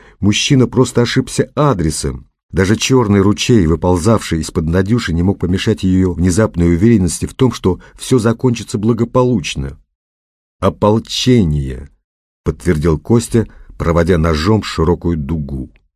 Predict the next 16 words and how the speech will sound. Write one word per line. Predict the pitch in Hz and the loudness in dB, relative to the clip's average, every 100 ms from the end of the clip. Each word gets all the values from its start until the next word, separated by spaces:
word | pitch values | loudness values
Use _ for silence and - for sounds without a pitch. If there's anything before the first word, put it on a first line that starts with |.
| _ _ _ | _ _ _
Рессорное, | 82 80 - 113 113 95 87 78 73 | -8 -6 -4 2 2 2 0 0 -2
зоновской | 71 65 85 95 82 - 82 | -6 -4 -2 0 -2 -4 -2
работы | 76 80 90 85 78 | 0 0 -2 -2 0
лезвие | 82 104 90 98 87 - - - | 2 2 2 0 0 -4 -20 -12
прошло | - 87 98 87 | -4 -2 0 0
через | 78 80 71 | 0 -2 0
горло | 90 90 76 | 0 0 -2
почти | 85 - - | -4 -4 -4
без | 82 85 - | -4 -4 -4
препятствий. | 85 82 - 82 73 - - 60 - _ _ _ _ _ _ _ _ _ _ - | -6 -6 -2 -4 -4 -10 -12 -14 -16 _ _ _ _ _ _ _ _ _ _ -8
"Есть | 76 107 135 | 0 0 -2
кто | - 151 | -4 -2
дома?" | 143 127 104 80 64 57 - _ _ _ | 2 2 2 2 -6 -12 -20 _ _ _
громко | - 82 85 76 | -8 0 0 -2
спросил | - 78 78 82 71 | -6 -4 -4 -2 -4
он. | 64 | -6